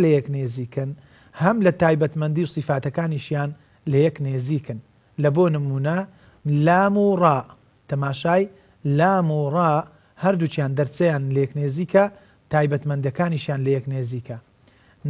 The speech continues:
نەخلوقکم، نەخلوقکم، ها، قاف و کاف. هەردووچیان لە یەک نێزیکن.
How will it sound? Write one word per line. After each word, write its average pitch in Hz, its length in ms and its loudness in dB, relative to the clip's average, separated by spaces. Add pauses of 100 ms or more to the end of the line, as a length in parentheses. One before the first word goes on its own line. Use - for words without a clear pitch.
(140)
نەخلوقکم، 185 1500 2 (480)
نەخلوقکم، 185 1400 2 (220)
ها، 151 220 -4 (340)
قاف 160 300 2
و 143 40 -6
کاف. 127 320 -4 (540)
هەردووچیان 156 600 0 (1040)
لە 147 100 2
یەک 139 140 0
نێزیکن. 143 340 -2